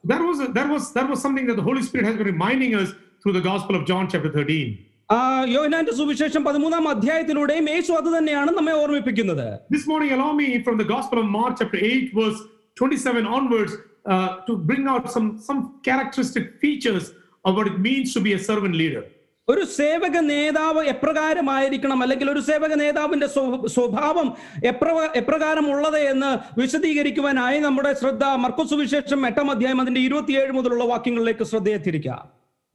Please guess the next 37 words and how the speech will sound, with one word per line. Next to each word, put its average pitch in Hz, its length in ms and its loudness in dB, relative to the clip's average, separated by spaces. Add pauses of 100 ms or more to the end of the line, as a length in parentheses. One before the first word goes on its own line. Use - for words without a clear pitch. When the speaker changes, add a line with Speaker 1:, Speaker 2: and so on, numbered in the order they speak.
Speaker 1:
John 190 160 4 (120)
Maxwell, 190 420 -2 (160)
a - 80 0
well-known, 208 400 0
uh, 151 380 0 (220)
uh, 135 140 -2 (240)
leader, 175 300 0 (460)
in 143 140 0
his, 120 160 -4
one 226 60 0
of 214 80 -2
his 185 160 -2
books 214 220 -2 (100)
has 160 140 0
written 208 280 -2
something 202 280 0
like 139 180 -2
this, 110 100 -2 (540)
"Leadership 269 440 0 (260)
is 190 200 2 (280)
influence. 202 500 -2 (460)
That's 233 240 0
it. 202 140 0 (460)
Nothing 208 220 0
more, 226 240 0 (480)
nothing 180 220 0
less." 151 200 -4 (600)
Speaker 2:
ജോൺ 247 320 2
മാക്സ്വെൽ 285 560 0
ഒരു, 254 140 2
ഒ-, 254 340 0
ഒരു 247 200 0
വളരെ 254 580 0
സുപ്രദ-, 254 480 0
സു-, 233 200 -2
ആ, 220 220 0
സു-, 233 180 -2